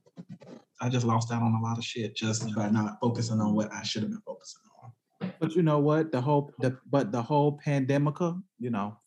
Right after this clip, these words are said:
Speaker 2: put an A on the end 'cause it's a girl, um, taught us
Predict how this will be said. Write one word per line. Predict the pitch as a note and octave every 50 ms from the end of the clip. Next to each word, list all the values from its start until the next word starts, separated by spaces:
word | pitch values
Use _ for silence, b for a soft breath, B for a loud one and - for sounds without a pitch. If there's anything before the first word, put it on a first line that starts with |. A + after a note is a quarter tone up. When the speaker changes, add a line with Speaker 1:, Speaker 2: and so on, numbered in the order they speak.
| - -
Speaker 2:
put | - A#2
an | F#2 A#2
A | A#2+
on | A#2+ A#2+
the | A2+ G#2+
end | A#2+ A#2+ A#2 A#2
'cause | - -
it's | A2 - -
a | G#2
girl, | A#2+ B2 B2+ C3 C3 C3+ - _ _ _ _ _ _ _ _ _
um, | - A#2+ C3 B2+ B2 A#2+ A#2 A2 A2 A2 A2 A#2 - _ _ _ _ _ _ _ _ _ _ _ _ _ _ _
taught | - D4 G3 F#3+ F#3+
us | F3+ F3+ F3+